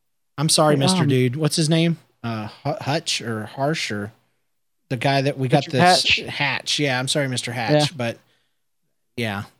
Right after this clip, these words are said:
Speaker 1: that old one. I can't do it. I could probably do Buck Rogers, but not, uh,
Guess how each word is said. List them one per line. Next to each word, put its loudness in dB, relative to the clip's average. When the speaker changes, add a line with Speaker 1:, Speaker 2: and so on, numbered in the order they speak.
Speaker 1:
that -2
old -2
one. -4
I -20
can't -6
do -4
it. -8
I 0
could -4
probably 4
do 4
Buck 2
Rogers, -4
but -8
not, -4
uh, -4